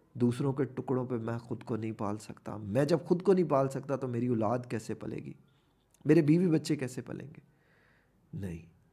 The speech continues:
मुझे ख़ुद को संभालना होगा, मुझे ख़ुद को बदलना होगा। ये मेरा फ़ैसला और मेरी ज़िंदगी के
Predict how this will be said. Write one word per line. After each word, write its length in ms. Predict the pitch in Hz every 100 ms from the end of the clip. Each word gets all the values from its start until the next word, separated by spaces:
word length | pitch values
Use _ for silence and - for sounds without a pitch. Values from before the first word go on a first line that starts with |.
| - - - 110
मुझे 240 | 117 123
ख़ुद 240 | 123 120 123
को 260 | 127 123 120
संभालना 560 | - 110 95 107 127 131
होगा, 340 | 110 107 110 107 - _ 104
मुझे 160 | 104
ख़ुद 160 | 107 92
को 140 | - 101
बदलना 380 | 92 95 90 90
होगा। 360 | - - - - _ _ _ -
ये 100 | 113
मेरा 180 | 123 123
फ़ैसला 500 | 123 131 135 151 143 135 - - -
और 120 | 123 120
मेरी 220 | 123 127
ज़िंदगी 340 | 117 117 123
के 140 | 120